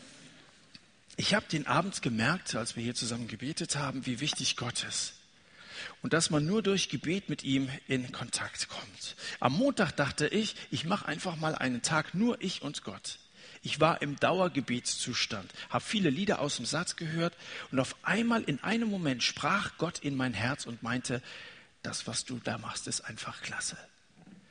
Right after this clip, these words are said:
Und seitdem zweifle ich nicht mehr. Und im Abend hat sie mir erzählt, "Oh, ich hab so meine Zweifel. Markus, diese lange, sattfreie Phase da,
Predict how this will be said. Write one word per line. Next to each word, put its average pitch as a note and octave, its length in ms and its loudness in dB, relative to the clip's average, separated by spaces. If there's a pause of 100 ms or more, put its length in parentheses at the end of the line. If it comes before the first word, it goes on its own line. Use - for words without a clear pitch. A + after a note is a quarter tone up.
(440)
Und - 140 -6
seitdem A#2+ 440 -2
zweifle - 460 -8
ich - 160 -8
nicht - 220 -12
mehr. - 220 -12 (480)
Und C3+ 80 -4
im C3 80 -2
Abend G#3 200 -4
hat A3 100 -8
sie - 100 -6
mir C3+ 60 -2
erzählt, D#3+ 380 -4
"Oh, C#3+ 40 -8
ich D3 100 -8
hab - 80 -12
so D3 100 -8
meine D3 240 -10
Zweifel. - 400 -8 (100)
Markus, F3 280 -4
diese D3+ 260 0 (260)
lange, D3 340 0
sattfreie D3 760 -2 (140)
Phase E3+ 440 0
da, C3 280 2